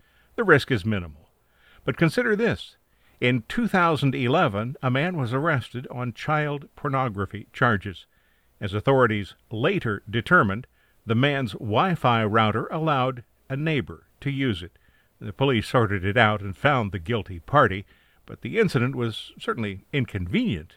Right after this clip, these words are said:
at the very least. Your router can broadcast its name, mine does, but it doesn't identify who it belongs to. Of course,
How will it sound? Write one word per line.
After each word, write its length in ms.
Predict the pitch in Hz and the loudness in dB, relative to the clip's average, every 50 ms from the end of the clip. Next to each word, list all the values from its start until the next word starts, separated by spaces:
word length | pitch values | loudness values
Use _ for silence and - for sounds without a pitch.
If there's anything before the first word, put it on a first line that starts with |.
| _ - | _ -20
at 100 | 101 - | -16 -10
the 60 | 120 | -4
very 240 | 135 131 104 85 87 | -2 -2 -2 -2 -2
least. 460 | 117 165 175 110 90 - - - - _ _ _ _ _ _ _ _ _ - 151 | -2 -2 -2 -2 -4 -8 -12 -20 -20 _ _ _ _ _ _ _ _ _ 0 2
Your 100 | 156 156 | 4 6
router 320 | 185 233 220 - 185 170 | 6 6 6 4 2 0
can 140 | - 139 117 | -2 -2 0
broadcast 720 | 117 160 180 160 131 - - 135 131 123 110 - - - | 0 2 0 0 -2 0 0 0 0 0 -2 -4 -8 -12
its 260 | - 131 98 - - | -10 -10 -10 -6 -4
name, 480 | 131 147 151 139 107 101 117 151 165 131 - _ _ _ _ _ _ - | -2 0 0 0 0 -2 -4 -6 -8 -12 -14 _ _ _ _ _ _ -4
mine 300 | 113 120 131 127 117 104 | -2 -2 0 0 0 0
does, 400 | 110 101 85 90 120 143 - - _ _ _ _ _ _ _ - | 0 0 -2 -4 -8 -12 -12 -16 _ _ _ _ _ _ _ -6
but 320 | 135 120 185 175 143 151 165 | 0 4 4 6 6 4 2
it 180 | 160 143 117 | 0 -6 -2
doesn't 380 | - 143 139 131 107 131 131 - | 0 2 2 4 4 2 0 0
identify 720 | - 120 117 101 135 139 120 123 113 - 127 110 113 123 | 0 -2 0 0 0 0 0 0 0 0 2 2 2 2
who 260 | 104 87 123 135 131 135 | 2 2 0 0 0 -2
it 200 | 131 117 98 - | -4 -6 -6 -4
belongs 560 | 120 113 120 147 175 185 180 160 131 - - | -4 -2 -2 -2 -2 -2 -2 -4 -8 -6 0
to. 300 | - 147 123 92 78 - _ _ _ _ - | 2 2 2 2 0 -6 _ _ _ _ -8
Of 100 | 120 - | -8 -4
course, 320 | - 131 110 92 - - | 0 0 0 -2 -2 -10